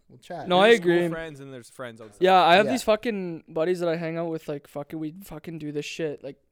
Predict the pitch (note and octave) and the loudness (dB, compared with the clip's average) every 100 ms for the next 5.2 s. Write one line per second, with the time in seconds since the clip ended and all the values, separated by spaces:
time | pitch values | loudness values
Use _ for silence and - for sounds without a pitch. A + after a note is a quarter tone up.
0 | C#3+ C#3 C#3+ - - D#3+ D3+ D#3 D3 D3 | -20 -18 -16 -16 -14 -10 -6 -8 -8 -14
1 | C#3 - E3 E3 D#3 D3+ D3 C#3+ C#3+ C#3 | -16 -10 -6 -4 -4 -6 -10 -12 -14 -12
2 | C#3 - A#2 A2+ - D3 - D3 C#3 D#3+ | -14 -14 -16 -16 -16 -16 -12 -14 -14 -10
3 | D#3+ E3 D#3 D#3 D3 D3+ D3+ D3 C#3+ C#3+ | -8 -6 -6 -8 -10 -10 -12 -12 -12 -14
4 | D3+ D3+ D#3+ C3+ C#3 C#3 _ _ - C3+ | -12 -10 -10 -12 -14 -16 _ _ -12 -12
5 | _ | _